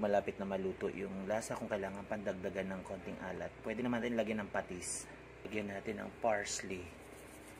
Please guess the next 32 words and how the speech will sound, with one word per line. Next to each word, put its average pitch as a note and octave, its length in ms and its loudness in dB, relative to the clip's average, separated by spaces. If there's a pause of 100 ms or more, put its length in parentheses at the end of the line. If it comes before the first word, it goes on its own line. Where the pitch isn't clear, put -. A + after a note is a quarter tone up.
(180)
I D#3 80 12
mean, D#3+ 160 8
no, C#3+ 80 12
not C#3 240 6
parsley. G#2 400 8 (400)
Basil B2 480 6
leaves. F#2+ 640 -2 (480)
Parang A2 320 8 (160)
may A2 240 2
twist A2 400 2
ng, G#2 320 4
ah, G2+ 80 0
you G#2+ 80 2
know, G#2 240 4
Thai, G#2 480 6
Thailand. G2 720 8 (640)
Ang G#2+ 160 0
basil, F#2+ 560 2
ang G2+ 80 -2
bango G#2 320 6
niya - 160 0
eh. - 120 -4 (200)
Pang-add G#2 320 2
siya A2+ 200 2 (120)
ng, G2+ 60 -6 (680)
pang-add A2 480 2
siya A2+ 240 0
ng A2+ 80 -2
aroma A2 720 6 (160)
at - 120 -4
saka G2+ 360 0
ng G2+ 220 -4